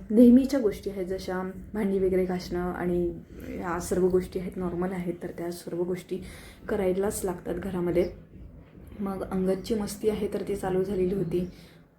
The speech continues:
झोपून तर उठला. झोप, झोपणं म्हणजे काय तर त्याचं की पंधरा वीस मिनटं झालं, अर्धा तास झाला की त्याची झोप कंप्लीट होते. मग तो उठला की मग बाकीच्या गोष्टी. संध्याकाळ झाली होती, पाच वाजल्याच्या नंतर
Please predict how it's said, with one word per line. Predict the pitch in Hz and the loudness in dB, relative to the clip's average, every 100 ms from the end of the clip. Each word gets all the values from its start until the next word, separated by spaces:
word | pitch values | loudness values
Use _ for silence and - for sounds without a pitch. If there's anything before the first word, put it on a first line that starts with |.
| - | -6
झोपून | 202 180 196 185 | -2 0 0 0
तर | 190 | 0
उठला. | 185 190 185 | -2 -4 -6
झोप, | 180 185 - - | -6 -8 -8 2
झोपणं | 220 220 233 247 262 | 2 4 6 8 8
म्हणजे | 247 214 226 | 6 6 2
काय | 233 226 | 2 -2
तर | 202 | -4
त्याचं | 185 180 196 | -8 -6 -6
की | 185 247 302 - - - - - - - - | -4 -4 -4 -6 -20 -20 -20 -20 -20 -16 -4
पंधरा | 220 220 | -2 2
वीस | 233 240 226 | 4 2 0
मिनटं | 214 220 | -2 0
झालं, | 226 233 208 | 0 0 0
अर्धा | 196 185 190 | 0 0 0
तास | 214 208 | 0 -2
झाला | 208 208 190 - | -4 -4 -6 -8
की | 180 | -8
त्याची | 180 196 | -8 -6
झोप | 190 185 | -4 -4
कंप्लीट | 190 180 180 190 | -4 -2 0 -2
होते. | 175 175 175 - - | -2 -4 -6 -10 -16
मग | 190 190 | -8 -2
तो | 190 | -2
उठला | 185 202 | -2 -4
की | 202 208 | -4 -4
मग | 185 180 - | -2 -4 -4
बाकीच्या | 170 170 175 185 | -10 -8 -8 -6
गोष्टी. | 175 170 - 180 - - _ | -4 -6 -8 -14 -14 -20 _
संध्याकाळ | 202 190 202 220 | -8 -6 -2 0
झाली | 233 214 | 0 4
होती, | 233 233 190 | 4 2 -4
पाच | 185 175 190 | -4 -6 -4
वाजल्याच्या | 185 185 185 196 | -2 -2 -4 -4
नंतर | 185 175 | -2 0